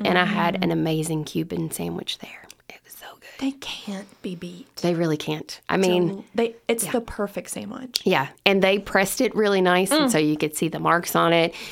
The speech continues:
Speaker 1: and they served it with French fries and, you
Speaker 2: Mm.
Speaker 1: know, good
Speaker 2: Mm.
Speaker 1: fries,
Speaker 2: Mm.
Speaker 1: too. Mm.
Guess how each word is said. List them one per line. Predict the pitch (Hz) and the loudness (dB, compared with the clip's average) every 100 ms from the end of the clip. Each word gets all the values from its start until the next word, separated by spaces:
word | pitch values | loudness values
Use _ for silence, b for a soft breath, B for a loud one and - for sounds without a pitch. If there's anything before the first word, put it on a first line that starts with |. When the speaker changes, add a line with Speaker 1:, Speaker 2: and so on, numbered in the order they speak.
| B | B
Speaker 1:
and | - 147 | -6 -4
they | |
served | 147 156 151 | -2 -2 -2
it | - | -2
with | 156 | -6
French | - 190 185 | -2 -2 2
fries | 185 180 175 | 2 2 2
and, | 180 175 151 | -2 -4 -2
you | 247 | 0
Speaker 2:
Mm. | 151 | 0
Speaker 1:
know, | 139 - _ - | -2 -6 _ 0
good | 170 | 0
Speaker 2:
Mm. | |
Speaker 1:
fries, | 180 165 160 | 2 0 0
Speaker 2:
Mm. | 208 | 0
Speaker 1:
too. | 185 156 - - | 0 -2 -6 -4
Mm. | 160 | -4